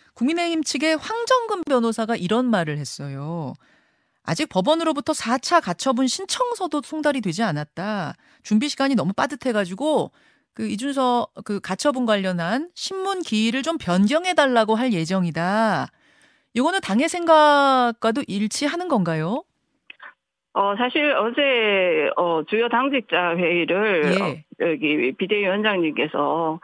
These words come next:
Speaker 2: 어, 회의를 소집하셔가지고 얘기를 나누었는데요.
Speaker 1: 네.
Speaker 2: 그때까지는 이런 얘기가 없었고 그 이후에 아마 나온 이-, 얘기인 걸로 알고 있는데요.
Speaker 1: 아.
Speaker 2: 어, 예, 예.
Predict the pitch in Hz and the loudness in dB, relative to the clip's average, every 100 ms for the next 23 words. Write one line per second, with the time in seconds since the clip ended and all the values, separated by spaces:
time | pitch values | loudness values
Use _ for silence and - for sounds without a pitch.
0 | - - - 151 160 202 214 202 233 233 | -14 -20 -10 -4 -2 0 -2 -2 -4 -4
1 | 185 175 175 165 160 147 156 156 156 185 | -4 -4 -2 -2 -4 -4 -2 0 -2 -2
2 | 202 175 135 185 196 156 139 139 190 190 | -2 -2 0 -2 0 -2 0 0 0 -2
3 | 160 156 147 - 233 302 302 247 214 214 | -2 -8 -8 -8 -4 -2 0 0 -2 -2
4 | 214 226 190 190 226 190 170 165 - - | -2 0 0 0 0 0 -2 -4 -4 -2
5 | 226 - - 156 175 190 147 - - - | -4 -4 -4 -2 0 -2 -4 -8 -18 -6
6 | 185 208 302 339 220 175 170 165 170 165 | -4 0 0 0 0 0 0 0 0 0
7 | 160 170 160 170 175 190 180 156 160 147 | 0 -2 -2 -2 -2 -2 -2 -2 0 -2
8 | 143 180 170 147 147 147 156 202 175 170 | -2 -2 -2 -2 -2 -2 0 0 0 -2
9 | 165 151 147 190 185 165 202 233 165 156 | -4 -6 -4 -2 -2 -2 -2 -2 0 0
10 | 147 | -2